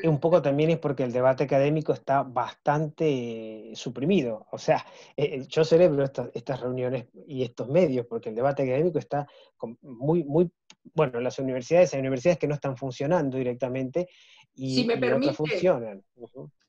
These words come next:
Speaker 2: me permiten una acotación más. Quiero comentar un caso que lo conozco muy de cerca, todos se imaginarán qué caso <laughs> es,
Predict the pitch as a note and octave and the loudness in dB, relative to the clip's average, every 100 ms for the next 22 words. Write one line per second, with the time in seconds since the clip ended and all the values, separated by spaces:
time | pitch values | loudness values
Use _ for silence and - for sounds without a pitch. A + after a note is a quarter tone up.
0 | _ _ G3+ A3 A3 A#3 A#3 C#4 C#4+ B3 | _ _ -2 0 2 0 0 -2 -2 0
1 | G3+ G3+ A3+ A3 G#3 F#3+ B3 B3 B3 C4 | -2 0 0 0 -2 -4 -2 0 0 2
2 | D4+ G#3+ F#3+ - - - _ C4 D4+ E4+ | 2 2 -2 -14 -20 -20 _ -2 0 0
3 | C#4+ A#3 A3+ C4 D4+ D4 - D4 G4 - | 0 0 -2 -2 -2 -2 2 2 2 2
4 | G#3+ F#3 G#3 A3 C4+ C4 A3+ B3 A#3 A#3 | 2 2 2 4 4 2 2 0 0 0
5 | - D4 B3+ F#3 F3 A3 A#3 A3+ A3 G3 | 0 0 0 -2 -2 0 0 0 -2 -4
6 | F#3+ G3+ F#3 G3 A3 G#3+ G#3+ G#3 A3+ A3+ | -4 -4 -4 0 0 2 2 2 0 0
7 | - - - G#4+ - - | 0 2 4 2 2 -4